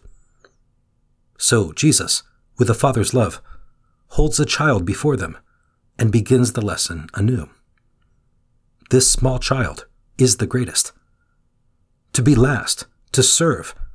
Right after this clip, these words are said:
to give your life makes you great, since this is how God comes to us. Only the sight of Jesus crucified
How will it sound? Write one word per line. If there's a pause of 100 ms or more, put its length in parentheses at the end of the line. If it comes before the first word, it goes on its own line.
(280)
to
give
your
life (120)
makes
you
great, (840)
since
this
is
how
God
comes
to
us. (1600)
Only
the
sight
of
Jesus
crucified